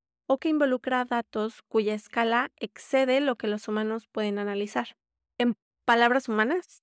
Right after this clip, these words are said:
es un área de la ciencia que científicos trabajan para hacer que las computadoras y máquinas puedan hacer cosas de humanos, como por ejemplo,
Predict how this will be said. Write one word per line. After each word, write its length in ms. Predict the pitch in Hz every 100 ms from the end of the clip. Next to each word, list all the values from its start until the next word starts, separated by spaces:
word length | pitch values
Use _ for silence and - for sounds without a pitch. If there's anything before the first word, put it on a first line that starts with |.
| _
es 420 | - 240 240 - - -
un 180 | 240 233
área 480 | 233 226 220 233 - _ -
de 100 | 214
la 160 | 214
ciencia 540 | - 277 311 - 262 349 _ _ _ _
que 120 | -
científicos 960 | 220 226 214 233 226 233 226 220 226 - _ _ -
trabajan 580 | 220 214 220 - 220
para 480 | 214 220 220 202 202 _ _ _
hacer 400 | - 226 - 262
que 120 | - 262
las 200 | 240 -
computadoras 1080 | - 208 208 - 214 220 214 214 220 - -
y 120 | 214
máquinas 720 | 214 233 - 277 330 427 - _ _ _ _
puedan 340 | - 247 247 233
hacer 380 | 214 226 226
cosas 380 | - 233 233 226
de 100 | 220
humanos, 520 | 202 226 269 320 359
como 280 | - 226 202
por 180 | 190 202
ejemplo, 580 | 208 220 220 240 254